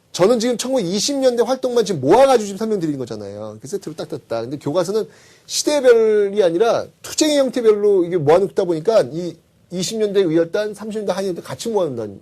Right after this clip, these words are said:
얘기죠. 그러니까 여러분들 공부할 때 참 이렇게 어려워요. 시기별로 딱 구분이 안 되니까. 그래서 저는 이 한인 애국단을 저의 방식대로 나중에, 예, 삼십 년대로 가시-, 가면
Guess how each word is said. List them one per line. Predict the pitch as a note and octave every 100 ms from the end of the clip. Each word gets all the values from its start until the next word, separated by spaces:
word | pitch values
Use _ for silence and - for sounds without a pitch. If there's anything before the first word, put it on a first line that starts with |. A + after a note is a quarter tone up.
| -
얘기죠. | G#2 - D3+ - _ _ -
그러니까 | G3
여러분들 | D#3 E3+
공부할 | D3+ D#3+ E3
때 |
참 | D#3+ D3 - _ _
이렇게 | -
어려워요. | F2+ A#2+ G3+ B3 E3 C3+ A#2+ _ _ _ _ _
시기별로 | - - G#3+ F#3+
딱 | F#3 D#3+
구분이 | - D3+
안 | C3
되니까. | A#2 G#2+ C3
그래서 | E3+ C3 C3 _ _ _
저는 | - C#3 G3 G#3+ _ _ -
이 | C#3
한인 | C3+ F3 E3
애국단을 | B2+ B2+ D#3+ F#3 A2 _ -
저의 | C#3+ C3+
방식대로 | B2 - - B2 F#3+ - _ _
나중에, | A2+ A2+ - C#3 F#2+ _ _ -
예, | A2
삼십 | A#2+ F#3+ G3 G3
년대로 | D#3+ C#3+ D3+ C#3+ D#3+
가시-, | - - - -
가면 | - A#2 F#3 C3+